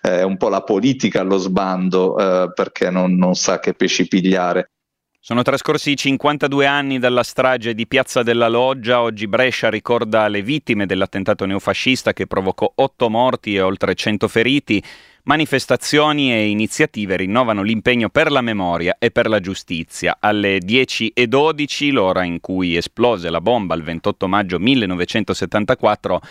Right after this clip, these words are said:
Speaker 2: anche quest'anno le campane rintoccheranno otto volte. A seguire ci sarà la commemorazione ufficiale della strage di Piazza della Loggia.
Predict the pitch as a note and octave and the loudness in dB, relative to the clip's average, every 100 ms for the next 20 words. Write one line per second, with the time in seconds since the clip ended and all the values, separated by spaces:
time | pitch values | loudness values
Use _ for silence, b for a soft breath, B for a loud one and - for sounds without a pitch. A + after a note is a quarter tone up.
0 | B B B B - F3 D#3 C3+ C3+ - | B B B B -2 -2 -2 -2 -2 2
1 | G#2+ G2 G2+ - A#2 - A#2 A2+ G#2 G2 | 0 0 -4 0 0 2 0 2 0 0
2 | F#2+ C3+ C#3+ B2+ - A2+ G#2 G#2 G2 G2+ | 0 2 2 0 0 0 2 2 -2 -4
3 | - C3+ - A#2+ F#2+ E2+ E2 F2+ F2 G2+ | 0 -2 0 -2 0 -2 -2 -4 -6 -6
4 | E2+ D#2 - - E2 E2 D2 - D#3 D#3+ | -4 -6 -6 -6 -2 0 -2 -2 0 0
5 | C#3 A#2 G#2+ G2 - A2+ G#2+ - - C3+ | 0 0 0 -2 0 0 2 -2 -4 -4
6 | - B2 - F2 C#2 D2 _ - G#2+ G#2 | 0 -2 2 0 0 -8 _ -4 0 2
7 | F#2 - - - E2+ _ - A#2 - - | 0 -6 -10 -8 -10 _ -4 2 2 2
8 | G#2+ F#2 D#2 - - - | 0 0 -4 -8 -14 -18